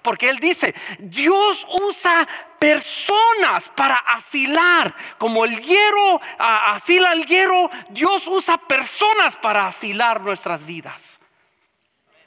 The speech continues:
Y de la misma manera, Dios va levantando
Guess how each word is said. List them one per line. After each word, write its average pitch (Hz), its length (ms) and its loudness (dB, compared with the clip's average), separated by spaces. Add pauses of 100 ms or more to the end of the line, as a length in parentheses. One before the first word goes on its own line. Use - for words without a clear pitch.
(420)
Y 208 100 -10
de 185 120 0
la 170 140 0
misma 330 280 0
manera, 339 540 2 (240)
Dios 320 540 -2
va 311 260 0
levantando 311 1400 2